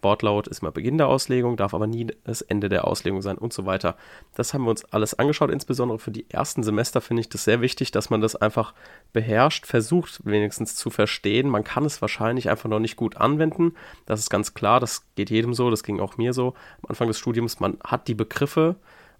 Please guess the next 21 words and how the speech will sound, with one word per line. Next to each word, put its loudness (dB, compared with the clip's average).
und -4
Auslegung, 2
weiß 2
aber 2
nicht -2
genau, 2
wie 2
man 0
damit -2
umgeht. 2
Das 2
ist -2
aber 0
eine, 0
äh, -4
reine -2
Routine. -2
Jeder 2
kann 0
das -2
lernen. 2